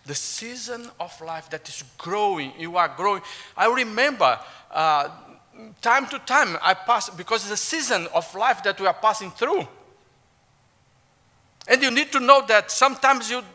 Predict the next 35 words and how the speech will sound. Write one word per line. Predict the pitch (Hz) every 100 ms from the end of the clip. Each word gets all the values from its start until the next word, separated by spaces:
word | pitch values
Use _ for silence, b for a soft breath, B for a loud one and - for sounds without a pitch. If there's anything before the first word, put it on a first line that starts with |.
| _ 220 208
nothing | 214 247 339 - - 277 294
is | 285 254 -
happening | - - 254 - 196
in | 196
your | 185 156
life. | 131 113 - - - _ b b
And | -
you | 226
say, | 233 202
"What's | 208 285 - -
going | 175 277 285 240
on? | - 294 311 202 B B
I | - 277
prayed | 277 - 277 262
so | - 277
much, | 247 233 254 -
I | 240
did | 247 254
so | - - 294
much | 294 269 254
in | 226
life, | 226 247 - -
but | 262 269
nothing's | 226 262 403 - 349 349 -
happening." | 277 359 359 262 110 - _ _ _ _ _ _ _ _ _ _ _ _ _ _ _ _ _ _ _ B B B B
But | 180 254 285 -
this | 277 -
church | 277 285
here | 262 233
in | 247
the | 233
beginning | 226 202 233 208
here, | 220
Paul | 220 214 214
says, | - 208 -